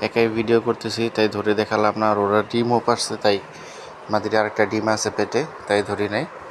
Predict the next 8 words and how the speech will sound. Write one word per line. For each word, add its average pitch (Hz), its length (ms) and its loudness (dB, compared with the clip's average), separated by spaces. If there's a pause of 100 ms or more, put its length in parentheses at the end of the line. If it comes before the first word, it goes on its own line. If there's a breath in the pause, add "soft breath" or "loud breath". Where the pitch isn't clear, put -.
(1500)
পেয়ারটা 117 320 4 (100)
কেমন 120 280 4
লাগছে 113 200 -2 (100)
সবাই 113 240 4
কমেন্টে 110 440 2
জানাবেন। 110 360 2 (1300)
আর 110 160 4
এই 135 80 6